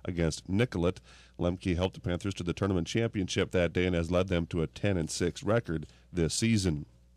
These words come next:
Trevor Plouffe's walk-off single gave the Minnesota Twins a one nothing win over the Kansas City Royals and avoided losing one hundred games. Uh, Twins finished the season sixty-three and ninety-nine. Carl Pavano went the distance, tossing nine scoreless innings for the first time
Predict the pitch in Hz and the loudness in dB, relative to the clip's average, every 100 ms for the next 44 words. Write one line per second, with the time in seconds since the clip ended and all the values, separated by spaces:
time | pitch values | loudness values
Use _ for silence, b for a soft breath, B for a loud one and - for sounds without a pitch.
0 | - - - - _ _ - - b b | -20 -20 -20 -20 _ _ -20 -20 b b
1 | b b - 131 131 110 139 156 - 139 | b b 0 2 2 2 2 2 -2 0
2 | 117 120 131 123 - 127 131 143 120 117 | 2 2 4 2 2 0 2 2 4 4
3 | 120 120 117 107 120 135 113 104 95 107 | 4 2 0 0 0 2 4 4 4 2
4 | 117 113 113 107 101 110 131 101 90 107 | 2 0 2 0 2 2 2 0 0 0
5 | 107 98 110 104 95 101 127 113 117 101 | 0 0 0 2 4 4 4 4 4 4
6 | 92 90 82 101 113 107 101 - 98 110 | 4 2 2 2 2 2 0 0 2 4
7 | 135 101 92 92 92 104 98 104 92 82 | 4 4 2 2 0 2 2 2 2 -2
8 | 85 110 101 98 95 85 80 78 - - | 0 4 4 2 2 2 2 -2 -8 -2
9 | 104 98 87 90 - 87 101 92 98 B | 0 2 0 -2 -2 -2 0 0 -2 B
10 | B B B - 110 95 85 95 98 104 | B B B -6 -4 -4 -4 -2 0 0
11 | 82 82 80 82 85 90 78 76 82 95 | 0 0 -2 -2 0 0 0 -2 2 2
12 | 95 98 - B B - 87 82 82 85 | 4 2 -2 B B -2 -2 -2 0 0
13 | 85 82 76 82 - 87 - 85 - 80 | 2 0 -2 -4 -4 -8 -4 -4 -2 -2
14 | 78 85 90 90 - 85 85 90 87 - | 0 2 2 -2 -4 -6 -2 -2 -2 -4
15 | 80 92 85 92 82 80 | -4 -2 -2 0 0 0